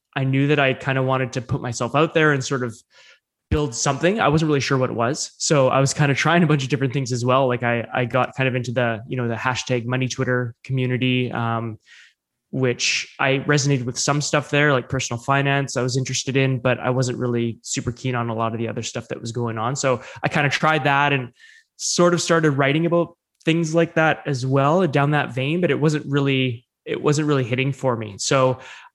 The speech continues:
I think some people will come into this space where they know that, like, I am kind of the, the resident expert on X Y Z,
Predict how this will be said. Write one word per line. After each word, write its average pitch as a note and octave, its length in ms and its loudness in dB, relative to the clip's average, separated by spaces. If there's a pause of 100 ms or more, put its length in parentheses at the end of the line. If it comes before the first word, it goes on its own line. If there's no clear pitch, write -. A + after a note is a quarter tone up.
(140)
I C#3+ 80 0
think D#3 440 -2 (280)
some D#3 240 0
people D3 180 -2
will D3+ 200 4
come D3 280 -2
into B2+ 720 -2 (180)
this C3 160 -2
space B2 400 -2
where C#3 140 4
they C3+ 160 2
know B2+ 300 2
that, A#2 160 -4
like, A#2+ 280 -4 (100)
I C#3 140 2
am C#3+ 220 2
kind C3+ 240 2
of B2+ 120 -2
the, B2 300 2 (640)
the D#3 80 4
resident C3+ 720 0
expert B2+ 420 -2
on A#2+ 220 -2
X A#2+ 200 -8
Y A#2 180 -2
Z, G#2+ 340 -10